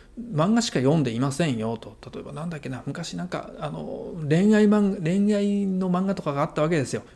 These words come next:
ボーイズビーかな。なんかそ-、そんなんばっかり読んでるよとか言って、五十代になってその、ね、高校生の青春漫画とかよ-、よ-、読んでって、読んでますよって言われても、<laughs> ちょっとどうかなって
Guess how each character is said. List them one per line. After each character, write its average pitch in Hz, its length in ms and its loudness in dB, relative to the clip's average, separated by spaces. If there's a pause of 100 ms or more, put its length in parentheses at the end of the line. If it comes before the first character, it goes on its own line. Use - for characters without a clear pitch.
ボ 165 300 10
ー - 20 10
イ 202 60 6
ズ 190 160 4
ビ 180 200 2
ー - 20 -4
か 110 120 -4
な。 123 140 -4 (320)
な 143 60 -4
ん - 20 -4
か 123 60 -6
そ-、 185 200 2
そ 190 160 2
ん 214 60 6
な 190 80 4
ん 139 60 0
ば 131 80 0
っ 131 40 -8
か 180 100 2
り 151 80 4
読 127 120 2
ん 127 40 2
で 143 100 4
る 170 80 2
よ 131 140 -4
と - 100 -12
か 123 60 -4
言 113 100 -4
っ - 20 -20
て、 107 240 -8 (240)
五 143 140 4
十 220 140 4
代 196 120 6
に 139 60 4
な 127 60 2
っ 123 40 -2
て 123 100 -4
そ 123 100 -4
の、 120 260 -4 (200)
ね、 - 120 0
高 151 220 6
校 220 140 8
生 214 120 6
の 139 100 2
青 - 20 0
春 196 220 8 (160)
漫 202 160 6
画 147 100 2
と 127 80 -2
か 120 100 -2
よ-、 117 80 -2
よ-、 123 300 -6
読 131 200 -2
ん 135 40 0
で 147 80 0
っ 156 40 0
て、 151 120 -6
読 120 80 -2
ん 131 60 0
で 131 120 -4
ま 160 60 0
す - 80 0
よ 190 80 4
っ - 40 -12
て - 80 -4
言 139 80 4
わ 143 40 2
れ 143 60 0
て 135 100 0
も、 131 60 0 (180)
<laughs> 220 160 0
ち - 60 -10
ょ - 20 -4
っ - 20 -4
と 156 100 2
ど 160 180 8
う - 40 6
か 143 120 8
な 143 80 8
っ - 100 0
て - 140 -8